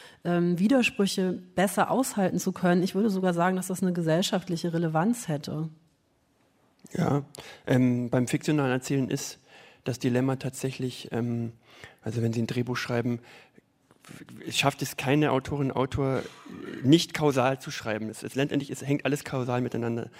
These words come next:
Speaker 2: zusammen. Und die Wirklichkeit ist nicht immer kausal. Und das ist eben da-, das, worum es geht. Das würde ich genauso formulieren, dass wir diese Widersprüche auch aushalten. Und ich würde mich gerne da anschließen. Bei der Frage, wie das weitergeht, ähm, ich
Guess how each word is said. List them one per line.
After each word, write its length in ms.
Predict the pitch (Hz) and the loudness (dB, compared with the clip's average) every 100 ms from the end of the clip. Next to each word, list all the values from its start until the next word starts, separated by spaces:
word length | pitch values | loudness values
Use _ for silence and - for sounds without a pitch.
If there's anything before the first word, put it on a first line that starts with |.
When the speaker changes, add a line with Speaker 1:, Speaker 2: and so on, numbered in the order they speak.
| - - - | -18 -18 -6
Speaker 2:
zusammen. 560 | 127 120 123 117 113 - - - - | -4 0 2 2 -2 -10 -20 -16 -2
Und 360 | 123 120 117 | 2 2 0
die 100 | 123 | 0
Wirklichkeit 420 | 135 139 - 127 | 0 0 -2 -2
ist 100 | 117 | -2
nicht 140 | 143 127 | -4 -6
immer 160 | 107 | -8
kausal. 540 | 104 104 104 95 90 - - _ - - - | -8 -8 -8 -6 -8 -10 -20 _ -20 -16 -8
Und 180 | 120 | -2
das 140 | 147 139 | -2 -4
ist 280 | 127 - - | -8 -12 -8
eben 300 | 123 120 - | -6 -6 -6
da-, 220 | 110 - | -6 -6
das, 220 | 123 - | -8 -6
worum 140 | 127 117 | -6 -6
es 180 | - | -8
geht. 260 | - 135 131 | -6 -6 -6
Das 220 | - - | -14 -12
würde 120 | - | -10
ich 60 | - | -8
genauso 300 | 127 120 123 | -6 -6 -6
formulieren, 400 | - 120 123 123 | -4 -2 0 -2
dass 160 | 127 123 | -4 -8
wir 40 | |
diese 200 | 120 120 | -4 0
Widersprüche 420 | 127 135 135 127 | 2 2 0 -4
auch 80 | 113 | -2
aushalten. 560 | 78 139 - 123 113 - | 0 -2 -2 -10 -8 -6
Und 180 | 123 - - - - - _ | -8 -10 -20 -20 -20 -20 _
ich 140 | - | -16
würde 100 | - | -8
mich 140 | 120 - | -8 -4
gerne 160 | 123 | -4
da 100 | 117 | -2
anschließen. 380 | 87 131 156 127 - - - _ - | -2 -2 -2 -4 -6 -18 -20 _ -4
Bei 140 | 123 | 0
der 100 | 120 | 2
Frage, 280 | 117 123 120 | 0 -2 -2
wie 60 | - | -2
das 180 | - 120 | 0 4
weitergeht, 520 | 160 233 185 160 - | 4 2 0 -4 -4
ähm, 360 | 127 127 123 - | -2 -2 -4 -8
ich 360 | - - - | -12 -12 -14